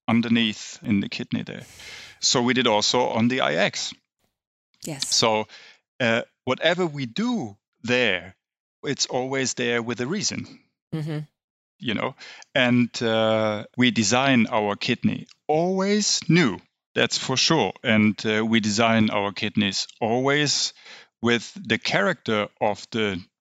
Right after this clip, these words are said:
Speaker 1: product in mind. And we always want to give our cars different characters. So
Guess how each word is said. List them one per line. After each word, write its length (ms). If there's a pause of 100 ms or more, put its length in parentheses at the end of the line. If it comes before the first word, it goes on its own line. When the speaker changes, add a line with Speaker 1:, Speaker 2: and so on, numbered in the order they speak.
(100)
Speaker 1:
product 420
in 200
mind. 520
And 560 (640)
we 120
always 440
want 260
to 120
give 480 (160)
our 480
cars 600 (280)
different 320
characters. 720
So 280